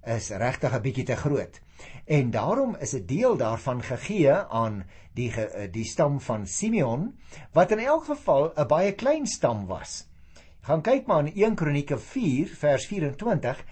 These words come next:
kry mens 'n verwysing na die klein stammetjie van Simeon. Tussen hakies, die grense van die stamgebied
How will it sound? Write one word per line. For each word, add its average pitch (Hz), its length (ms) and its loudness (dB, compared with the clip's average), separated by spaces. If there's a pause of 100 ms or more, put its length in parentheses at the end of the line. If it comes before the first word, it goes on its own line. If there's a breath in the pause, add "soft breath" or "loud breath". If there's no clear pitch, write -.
(220 loud breath)
kry 208 260 2
mens 135 520 -4
'n 123 240 -2
verwysing 139 600 0
na 110 140 0
die 123 140 -6
klein 220 400 -2
stammetjie 151 640 0 (380 loud breath)
van 135 440 0
Simeon. 123 680 0 (480 soft breath)
Tussen 127 280 -6
hakies, 120 640 -4 (760)
die 143 140 4
grense 208 400 0
van 165 120 0
die 131 80 -2
stamgebied 156 680 -2